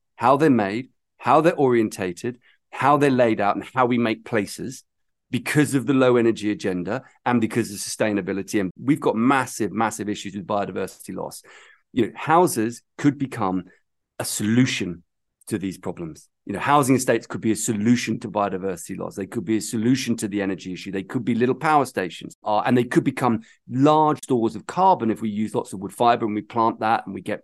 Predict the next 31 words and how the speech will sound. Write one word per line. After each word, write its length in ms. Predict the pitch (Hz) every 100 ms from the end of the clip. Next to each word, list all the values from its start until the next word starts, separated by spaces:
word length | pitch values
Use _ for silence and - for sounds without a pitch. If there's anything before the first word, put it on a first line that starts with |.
| -
really 200 | 104 110
sensible 400 | 110 107 - 113
about 180 | 107 -
how 120 | 110
we're 180 | 104 104 - _
planting 340 | - 117 101 107
and 120 | -
processing 560 | 113 107 107 - 104
wood 100 | 98
fiber 320 | - 110 107 104
into 300 | 117 107 87
buildings 340 | 110 107 110
and 140 | 95
locking 300 | 107 135 131
that 180 | 131 -
carbon 340 | - 110 107 107
up 160 | 101
in 60 | 92
structure. 420 | - 101 - - - - - _
So 160 | - 180
I'm 240 | 190 180
genuinely, 640 | - 175 196 175 147 139 135
like, 280 | 123 120
hugely 560 | - - 151 170 131 131
excited 580 | 123 - 123 131 156 107
about 320 | 101 104 - -
the 180 | 113
positive 640 | - - - 160 135 135 104
role 180 | 120 110
that 100 | -
housing 460 | 117 120 104 104